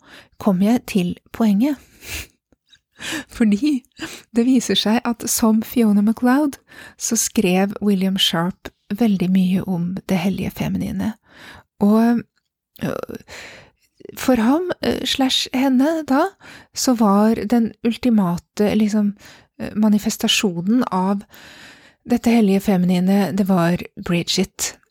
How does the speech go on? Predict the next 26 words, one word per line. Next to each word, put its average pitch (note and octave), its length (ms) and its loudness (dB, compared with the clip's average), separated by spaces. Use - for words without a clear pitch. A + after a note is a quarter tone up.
øh, G3+ 540 -2
og, G3+ 420 0
og F3+ 280 0
gudinnen F3+ 640 2
Bridget. E3 460 -6
Jeg F#3 120 -2
snakket G3+ 400 -2
jo F#3+ 160 2
mye G#3+ 540 4
om G#3 140 4
Bridget F#3+ 480 0
i F#3+ 140 2
den, F3+ 280 0
øh, - 200 -2
episoden F3+ 540 0
som F3+ 160 0
handler F3 360 2
om E3+ 120 0
Imbolc. E3 540 -2
Den G3 100 0
kan F#3+ 180 -2
man F3+ 140 0
gå F3+ 120 0
tilbake F3 560 -2
og E3+ 100 2
høre F3+ 280 0